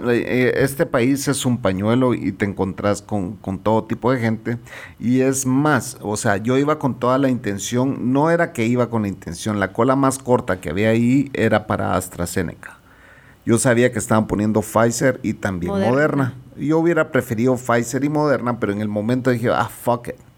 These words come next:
Speaker 1: O sea, ya estoy aquí, me voy a poner la AstraZeneca, es la que menos cola hay. Y hablé con la Cocos, que me quedo aquí con vos haciendo cola en la Pfizer, pero la Cocos estaba condicionada.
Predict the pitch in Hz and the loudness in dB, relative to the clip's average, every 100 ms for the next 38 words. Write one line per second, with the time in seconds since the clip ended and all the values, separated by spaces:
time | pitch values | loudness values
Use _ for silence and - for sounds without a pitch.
0 | - 107 - 104 98 92 110 104 - 123 | -8 -8 -2 -2 0 0 0 0 0 0
1 | 117 120 139 131 - - - - - - | 0 0 0 0 -8 -20 -20 -20 -18 -2
2 | 110 110 107 107 117 110 113 117 117 120 | 2 4 4 2 2 2 2 2 2 -2
3 | 127 127 123 123 120 120 - 95 113 - | 0 0 0 0 0 0 -2 -2 -2 -2
4 | - 131 135 123 120 - 143 160 78 110 | -2 2 4 2 0 -2 0 2 2 2
5 | 117 113 123 113 123 101 107 - 123 107 | 2 0 2 2 0 0 -2 0 0 0
6 | 85 104 113 131 - 139 127 113 98 110 | -2 -2 -2 -4 0 2 2 0 -4 -2
7 | 110 - 117 107 98 107 - 110 107 135 | -4 0 0 0 0 -2 2 0 2 -4
8 | - 117 131 135 98 113 - 117 117 120 | 0 0 2 0 0 -2 0 -4 -2 -4
9 | 110 - 90 107 - 110 117 113 101 - | -4 -4 0 0 0 0 0 0 -4 -4
10 | 95 107 107 - | -2 0 0 -2